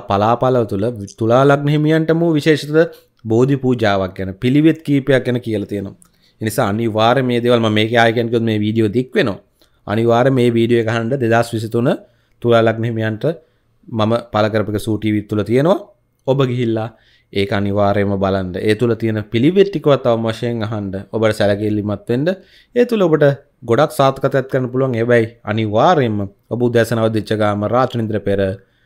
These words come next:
සූර්ය පිරිත, මෝර පිරිත, චන්ද පිරිත, කන්ද පිරිත, සත්බුදු වන්දනාව ශ්‍රවණය කරන, සජ්ජායනය කරන්න. ඔබට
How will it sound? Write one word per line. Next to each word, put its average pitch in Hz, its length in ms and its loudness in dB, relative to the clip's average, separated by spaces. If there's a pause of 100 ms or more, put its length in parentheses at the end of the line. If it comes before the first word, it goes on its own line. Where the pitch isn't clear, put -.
(220)
සූර්ය 143 360 2
පිරිත, 139 320 0 (220)
මෝර 147 320 2
පිරිත, 110 300 -2 (200)
චන්ද 160 340 0
පිරිත, 110 260 -4
කන්ද 107 360 -4
පිරිත, 101 280 -4 (100)
සත්බුදු 107 520 -8
වන්දනාව 95 520 -10 (220)
ශ්‍රවණය 135 520 2
කරන, 143 220 0
සජ්ජායනය 110 560 0
කරන්න. 101 260 -4 (680)
ඔබට 151 200 4